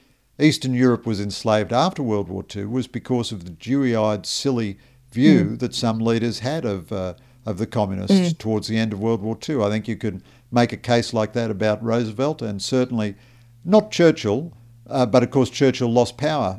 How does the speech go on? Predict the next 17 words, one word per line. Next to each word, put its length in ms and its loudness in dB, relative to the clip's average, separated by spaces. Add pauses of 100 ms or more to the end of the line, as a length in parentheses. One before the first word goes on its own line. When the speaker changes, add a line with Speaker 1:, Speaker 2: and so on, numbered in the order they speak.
(140)
Speaker 1:
s-, 160 -10
right 360 0
at 100 -6
the 120 -4
end 180 -4
of, 240 -6
uh, 240 -4 (380)
of 160 -6
World 220 2
War 140 -4
Two. 340 -8 (300)
So 140 6
I 40 10
think 200 6
this 180 4
book 340 2 (680)
rewards 960 8